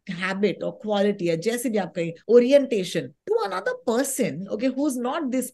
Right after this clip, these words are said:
person, और जो ये रिप्रेजेंट करता है, जो इस फाइट को रिप्रेजेंट करता है। However, सौरभ कृपाल has come out on his social media and said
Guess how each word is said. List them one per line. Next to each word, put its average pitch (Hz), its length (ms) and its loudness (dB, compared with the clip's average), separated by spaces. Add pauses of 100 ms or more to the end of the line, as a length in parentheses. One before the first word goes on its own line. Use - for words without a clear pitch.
person, 151 320 -4 (260)
और 262 320 8
जो 269 220 0
ये 302 220 2
रिप्रेजेंट 220 560 2
करता 170 200 -4
है, 160 60 -4
जो 196 200 -2
इस 240 160 -6
फाइट 240 260 -2
को 233 80 0
रिप्रेजेंट 165 500 -2
करता 139 220 -10
है। 139 60 -18 (240)
However, 285 380 0
सौरभ 262 400 2
कृपाल 247 340 2
has 247 120 0 (120)
come 214 100 0
out 226 280 0
on 196 100 2
his 208 180 0
social 185 280 -4
media 180 380 -2
and 185 80 -6
said 196 160 -2